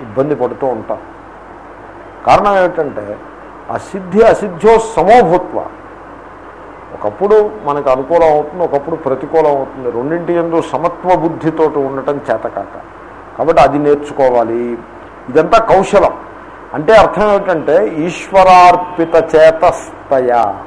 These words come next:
అది ఒకటే పదం, చేతహ తయా కాదు. "ఈశ్వరే అర్పితం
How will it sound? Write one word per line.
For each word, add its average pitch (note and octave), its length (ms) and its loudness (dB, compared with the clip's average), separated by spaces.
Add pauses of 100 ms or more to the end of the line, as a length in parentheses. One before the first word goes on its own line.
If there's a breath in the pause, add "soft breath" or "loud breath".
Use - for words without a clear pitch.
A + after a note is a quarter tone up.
(200)
అది A#2 100 -4
ఒకటే B2+ 300 0
పదం, B2+ 260 -2 (580)
చేతహ D3 400 4
తయా D#3+ 240 6
కాదు. D#3+ 300 4 (1500)
"ఈశ్వరే C#3+ 720 4
అర్పితం E3 680 0